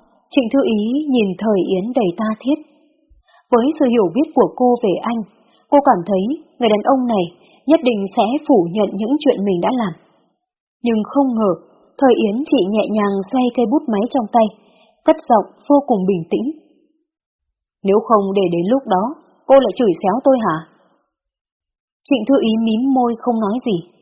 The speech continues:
"Cũng đúng nhỉ." Trong phòng lại trở nên yên tĩnh hẳn. Trịnh Thư Ý đi về phía anh. "Ừ,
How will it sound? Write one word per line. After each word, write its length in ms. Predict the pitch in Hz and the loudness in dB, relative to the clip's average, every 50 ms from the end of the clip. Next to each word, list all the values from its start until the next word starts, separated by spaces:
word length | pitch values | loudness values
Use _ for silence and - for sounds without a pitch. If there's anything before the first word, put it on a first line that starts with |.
| _ _ _ _ _ _ _ _ _ _ _ _ _ _ | _ _ _ _ _ _ _ _ _ _ _ _ _ _
"Cũng 180 | - 294 269 | -2 0 2
đúng 200 | 247 262 240 262 | 2 0 2 2
nhỉ." 180 | 285 285 262 196 - - _ _ _ _ _ _ _ _ _ _ _ _ _ _ _ _ _ _ _ _ _ _ _ _ - | 0 0 0 -2 -4 -8 _ _ _ _ _ _ _ _ _ _ _ _ _ _ _ _ _ _ _ _ _ _ _ _ -2
Trong 140 | 311 294 269 - | -2 -2 0 0
phòng 180 | 269 240 220 208 202 190 202 208 | 0 0 0 0 -2 -2 -2 -2
lại 120 | 202 202 196 | -2 -2 -2
trở 120 | - 254 202 165 170 | 0 0 0 0 -2
nên 160 | 214 240 233 220 - - | -2 -2 -2 -2 0 0
yên 140 | 240 220 208 - | 0 0 0 -2
tĩnh 160 | - 220 - 262 277 | -4 -4 -2 -2 -4
hẳn. 120 | 254 208 160 - - _ _ _ _ _ _ _ _ _ _ _ _ _ _ _ _ _ _ _ _ _ _ _ _ _ - | -4 -4 -4 -6 -10 _ _ _ _ _ _ _ _ _ _ _ _ _ _ _ _ _ _ _ _ _ _ _ _ _ -4
Trịnh 160 | 277 254 202 - | -4 -4 -2 -2
Thư 80 | 240 233 - 208 202 | -2 0 0 0 -2
Ý 40 | 208 247 220 254 | -2 -2 -2 -2
đi 60 | 262 254 - | -2 0 0
về 100 | 233 190 170 - | 0 0 -2 -2
phía 140 | - 196 214 - | -4 -4 -4 -4
anh. 180 | 226 226 208 185 - _ _ _ _ _ _ _ _ _ _ _ _ _ _ _ _ _ _ _ _ _ _ _ _ _ _ _ _ _ - | -4 -6 -8 -8 -12 _ _ _ _ _ _ _ _ _ _ _ _ _ _ _ _ _ _ _ _ _ _ _ _ _ _ _ _ _ -6
"Ừ, 120 | 226 226 | -4 -2